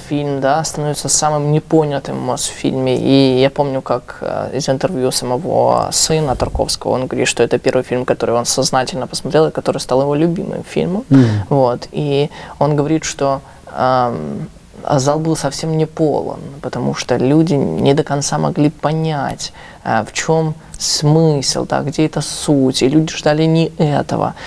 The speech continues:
Speaker 1: И что вот поразительно для меня, это и способность к метафоре у Тарковского. Как он
Speaker 2: Мгм.
Speaker 1: может, ну, такие очень, м, очень тонкие,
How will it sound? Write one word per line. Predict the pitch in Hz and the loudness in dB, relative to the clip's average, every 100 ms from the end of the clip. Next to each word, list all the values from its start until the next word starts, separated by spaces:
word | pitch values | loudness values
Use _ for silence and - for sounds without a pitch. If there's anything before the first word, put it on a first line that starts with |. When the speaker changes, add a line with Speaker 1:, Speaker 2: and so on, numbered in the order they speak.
| - - | -16 0
Speaker 1:
И | 139 139 | 4 4
что | - 156 | 4 2
вот | 156 | 2
поразительно | - 139 - 180 220 190 143 | 0 0 0 -2 0 0 0
для | 135 113 | 0 0
меня, | 107 107 107 | 0 0 0
это | - 135 - - - - | 0 -2 -2 -16 -20 -18
и | - - 90 123 | -14 -6 -4 -2
способность | - - - 175 185 151 - | 0 -2 -2 -2 -2 -2 -4
к | - | -2
метафоре | 147 - 175 170 - - | -2 0 -4 -4 -8 -8
у | - | -8
Тарковского. | - 156 - - - - | -8 -6 -6 -6 -8 -6
Как | - 175 160 - - - | -2 0 0 -4 -14 -2
он | 175 170 | 2 2
Speaker 2:
Мгм. | 147 123 139 | 0 -2 4
Speaker 1:
может, | 120 107 147 - - - - | 4 4 0 -6 -16 -20 -4
ну, | 156 | -2
такие | 135 170 - 170 | -2 -4 2 2
очень, | - 147 - 151 | 2 -2 -2 -2
м, | 127 - 180 - - - - - - - - | -2 -6 -10 -8 -12 -14 -20 -20 -20 -20 -2
очень | 175 - 165 - | 0 4 2 2
тонкие, | 175 165 151 139 - 147 135 | -2 0 0 -2 -4 -4 -4